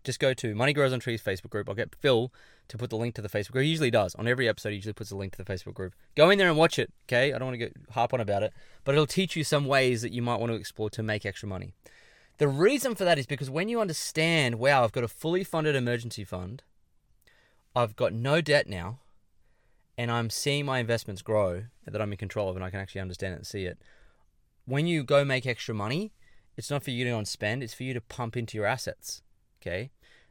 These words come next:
And that is really how you scale it. So that seventh step is really important, 'cause when I was in property and I was, um, making reasonably good money, underspending my income drastically 'cause I didn't know where my next paycheck was gonna come from because it was commission only,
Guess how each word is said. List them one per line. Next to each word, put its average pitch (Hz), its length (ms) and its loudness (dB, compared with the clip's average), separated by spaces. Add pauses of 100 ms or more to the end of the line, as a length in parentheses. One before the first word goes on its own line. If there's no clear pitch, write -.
And 117 160 -4
that 151 120 0
is 135 140 -2
really 135 180 0
how 127 60 0
you 117 140 0
scale 123 260 2
it. 98 100 0
So - 80 -6
that - 220 -2
seventh 151 340 -2
step - 300 -4
is 110 140 -8
really 117 140 -2
important, 110 300 -2
'cause 117 140 -10
when 165 140 0
I 180 80 2
was 165 160 2
in 127 100 0
property 127 560 -4 (500)
and 117 140 0
I 117 140 6
was, 113 440 -2
um, 107 380 -2
making 131 460 -2
reasonably 127 280 -2
good 117 140 -4
money, 143 400 2 (380)
underspending 127 400 -2
my 117 100 0
income 131 400 -2
drastically 123 500 -2
'cause 113 140 -6
I 107 40 -2
didn't 113 120 -4
know 113 120 -2
where 110 120 -2
my 101 160 -4
next 95 220 -10
paycheck 113 340 -4
was 107 100 -10
gonna 107 200 -6
come 107 160 -6
from 101 160 -8
because 98 240 -10
it - 80 -10
was 90 100 -12
commission 98 320 -10
only, 107 320 -6